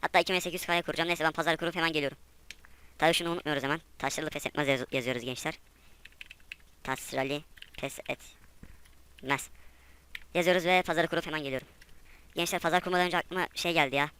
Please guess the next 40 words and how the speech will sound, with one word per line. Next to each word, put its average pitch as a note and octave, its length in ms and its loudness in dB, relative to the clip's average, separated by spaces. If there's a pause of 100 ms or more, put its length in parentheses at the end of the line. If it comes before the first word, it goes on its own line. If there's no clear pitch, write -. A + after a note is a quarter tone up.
(260)
On E3+ 140 2
mistik - 280 -8
kask - 280 0
düşmüştü. D#3+ 480 0
Şimdi E3 240 -2
onu E3 140 0
bir, F3 160 -2 (200)
e, D3 160 0
iki D#3+ 180 -4
buçuk - 240 -4
M'ye D#3 180 2
ya D#3 120 2
da D3+ 60 2
bir D#3+ 80 0
buçuk - 200 -6
M'ye D#3 140 2
kurayım. D#3 240 -2
Çünkü F#3 320 0
abi F3 140 8
çok - 160 0
düşüyor C#3+ 200 2
öyle C3 80 2
ya. D3+ 140 2 (300)
O - 60 2
yüzden E3+ 160 2
bu D#3+ 60 -2
kadar D#3 140 0
ucuz C#3 180 -8
kuracağım. C#3+ 260 -4 (360)
E, C3+ 120 0
o D3+ 80 4
da E3 80 0
diğer E3 120 4
hesaptaydı. D3 380 -2
Hemen D3+ 140 -2
onu D3 120 -2
alıp C#3 180 -4
geleyim C3+ 220 -4
ben A#2+ 40 -6
ya. A#2 160 -10